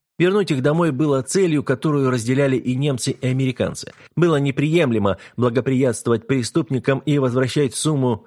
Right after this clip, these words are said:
занятую из оккупационного фонда, ныне процветающему немецкому государству, в то время как многие жертвы находились в отчаянном положении. Маклой согласился и увеличил кредит для комитета ещё на миллион марок.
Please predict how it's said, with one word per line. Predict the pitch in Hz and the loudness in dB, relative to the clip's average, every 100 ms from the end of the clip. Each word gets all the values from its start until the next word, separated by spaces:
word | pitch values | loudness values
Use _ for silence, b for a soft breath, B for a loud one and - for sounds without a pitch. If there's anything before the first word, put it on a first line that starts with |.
| b | b
занятую | 139 156 147 131 143 135 | 0 0 0 0 0 0
из | - 123 113 | 0 -2 -2
оккупационного | - 120 135 127 127 147 135 117 123 135 | -4 -2 0 -2 -2 0 0 0 0 0
фонда, | 147 196 170 147 135 B B | 0 0 2 2 0 B B
ныне | 160 156 135 | 0 2 -2
процветающему | 127 131 135 170 139 117 139 131 | -2 -2 0 2 0 0 -2 0
немецкому | 131 131 117 - 123 123 | 0 0 -2 -2 -2 0
государству, | 143 147 131 135 92 - 107 | -2 -2 0 0 0 -2 -2
в | |
то | - | 2
время | 120 127 117 | 0 2 0
как | 131 120 | 0 0
многие | 135 135 110 123 113 | 0 0 0 0 0
жертвы | 110 160 123 135 | 2 0 0 -2
находились | 139 139 123 143 139 123 B B | -2 -2 -2 0 0 -2 B B
в | 135 | -2
отчаянном | 139 - 131 127 123 | 0 0 0 0 -2
положении. | 147 147 143 104 80 - _ _ _ _ _ _ _ | -2 -2 -2 -4 -4 -10 _ _ _ _ _ _ _
Маклой | 151 123 143 143 131 | 0 0 0 0 2
согласился | 107 107 120 113 175 123 104 | 0 0 0 2 0 2 2
и | 95 | 2
увеличил | 98 113 135 123 131 | 2 2 2 0 -2
кредит | 110 123 123 143 120 | 0 -2 0 0 0
для | 117 | 0
комитета | 113 131 127 175 165 | 0 -2 0 0 0
ещё | 139 139 127 175 | 0 0 0 -2
на | 131 95 | 0 0
миллион | 92 95 87 | 0 0 0
марок. | 87 85 82 | 0 0 -4